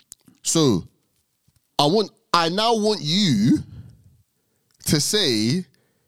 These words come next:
in front of me, with this person standing right next to you, that he calls you an idiot. Mate, that's not how an investigation works.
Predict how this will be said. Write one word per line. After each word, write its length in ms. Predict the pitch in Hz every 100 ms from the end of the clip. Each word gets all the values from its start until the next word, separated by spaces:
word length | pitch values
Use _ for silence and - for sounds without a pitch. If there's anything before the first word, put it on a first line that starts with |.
| _ _ _ _ _ _ -
in 140 | 165 147
front 260 | 208 196
of 140 | 170 156
me, 420 | 185 135 110 170 _ _ _ _ -
with 400 | 117 160 151 117
this 180 | 165 -
person 360 | - 190 170 160
standing 340 | 175 170 160
right 140 | 143
next 180 | 151 -
to 80 | 107
you, 260 | 101 98 113 - - _ -
that 140 | 120
he 120 | 131
calls 280 | 120 143 131
you 100 | 120
an 80 | 117
idiot. 360 | 127 101 78 - _ _ _ _ _ _ _ _ _ _ _ - - - - -
Mate, 220 | 123 104
that's 200 | 156 -
not 240 | 170 160 _ -
how 280 | - 143 135 131
an 120 | 127
investigation 760 | 113 135 - 110 131 - 101
works. 540 | 95 117 78 - -